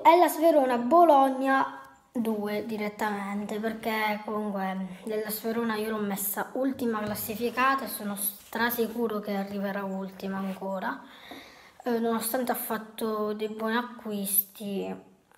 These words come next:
di esperienza, ma ne ha fatti due o tre, eh, qualche giorno fa, ma non penso che bastino, e poi non, mi sa che alcuni di questi nemmeno giocheranno con il Bologna.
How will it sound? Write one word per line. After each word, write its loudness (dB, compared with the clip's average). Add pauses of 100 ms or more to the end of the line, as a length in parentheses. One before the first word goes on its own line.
(120)
di 0
esperienza, 0
ma 0 (1080)
ne 0
ha -2
fatti -4
due 4
o -8
tre, 2 (420)
eh, 0
qualche -6
giorno -4
fa, -2
ma -2 (720)
non 0
penso 0
che 0
bastino, 0 (640)
e -8
poi 2
non, -2
mi -6
sa -6
che -6
alcuni -2
di -4
questi -6
nemmeno -6
giocheranno -4
con -6
il -6
Bologna. -4